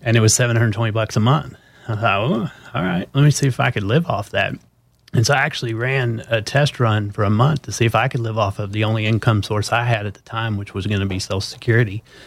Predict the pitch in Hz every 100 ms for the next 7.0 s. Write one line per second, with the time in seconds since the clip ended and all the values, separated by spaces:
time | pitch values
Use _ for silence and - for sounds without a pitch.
0 | - - _ - 113 - 113 127 123 101
1 | 98 - 98 95 - _ _ - 104 104
2 | 123 98 113 95 101 95 95 95 - -
3 | 110 113 - - - 120 104 113 92 117
4 | 104 98 - - 98 98 - 95 98 98
5 | 104 95 92 95 98 104 98 101 101 98
6 | 98 95 101 98 98 - 98 95 104